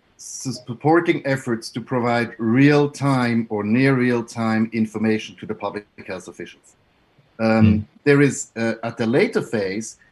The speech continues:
Speaker 1: there will be research done that analyzes the vaccines, how, how have they worked, uh, have they prevented transmission, have they prevented disease? But I think right now the focus is as provide as much information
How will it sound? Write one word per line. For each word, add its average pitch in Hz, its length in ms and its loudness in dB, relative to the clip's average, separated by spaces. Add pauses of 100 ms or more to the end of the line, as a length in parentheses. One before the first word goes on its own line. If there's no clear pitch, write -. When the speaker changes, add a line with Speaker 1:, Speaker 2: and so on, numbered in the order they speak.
(160)
Speaker 1:
there 135 160 0
will 139 160 4
be 127 420 0
research 143 580 0
done 101 360 -6 (320)
that 117 280 -4
analyzes 127 680 2
the 110 120 -2
vaccines, 104 720 -6
how, 139 440 0
how 127 220 0
have 123 220 -2
they 113 100 0
worked, 104 580 -6 (360)
uh, 104 240 -2
have 117 180 0
they 117 120 0
prevented 110 460 -2
transmission, 113 640 -4
have 110 180 -4
they 101 120 -6
prevented 95 480 -10
disease? 123 500 -2 (320)
But 139 120 0
I 143 100 2
think 139 340 -2
right 147 380 0
now 131 240 2
the 110 120 -6
focus 123 480 -6
is 104 340 -6 (440)
as 110 260 -8 (200)
provide 120 340 0
as - 160 -8
much 147 380 2
information 123 840 -2